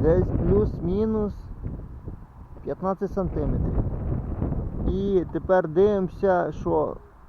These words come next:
диск відрізний. Просто думаю, як краще пояснити свої думки. Ну, він, бачимо, працює десь до десяти сантиметрів. То скільки, яка глибина? І що кому доказувати?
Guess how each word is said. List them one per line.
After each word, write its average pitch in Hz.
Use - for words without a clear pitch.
диск 240
відрізний. 165
Просто 143
думаю, 160
як 156
краще 151
пояснити 143
свої 143
думки. 143
Ну, 160
він, 196
бачимо, 190
працює 190
десь 175
до 165
десяти 185
сантиметрів. 123
То 143
скільки, 175
яка 175
глибина? 147
І -
що 180
кому 170
доказувати? 131